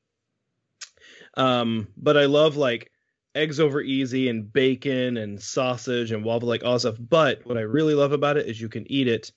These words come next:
for any of the meals. Like, you can get breakfast, you can have brunch, you can have dinner. It's the best. It's, it is the most versatile,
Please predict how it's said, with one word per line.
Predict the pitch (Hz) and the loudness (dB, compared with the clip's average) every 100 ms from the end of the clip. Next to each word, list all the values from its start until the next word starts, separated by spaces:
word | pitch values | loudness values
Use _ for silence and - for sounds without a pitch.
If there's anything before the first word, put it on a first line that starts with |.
| _ _ _ _ _ _ _ _ _ _ | _ _ _ _ _ _ _ _ _ _
for | 120 - | -6 -4
any | 117 131 | 0 2
of | 117 | 0
the | 107 | -2
meals. | 101 101 113 127 - _ | -4 -4 -2 -4 -8 _
Like, | - 117 117 - _ _ _ _ - _ _ - - | -2 0 0 -4 _ _ _ _ -20 _ _ -16 -6
you | 123 | 0
can | 127 | 2
get | 113 | 2
breakfast, | 98 127 - 196 - | 2 0 2 0 0
you | 127 | -4
can | 117 | -4
have | 104 | -4
brunch, | 80 156 196 214 - | 0 2 2 0 -8
you | 123 | -6
can | 117 | -4
have | 101 | -4
dinner. | 113 123 175 208 - _ _ | 0 2 2 -2 -6 _ _
It's | 156 - | -8 -2
the | 180 | 2
best. | 175 185 | 4 4
It's, | 202 196 - | 2 -4 2
it | 208 | 4
is | 254 214 | 4 0
the | 160 | -2
most | 123 113 | -4 -4
versatile, | 120 107 110 110 101 104 160 | -8 -8 -10 -10 -8 -6 -8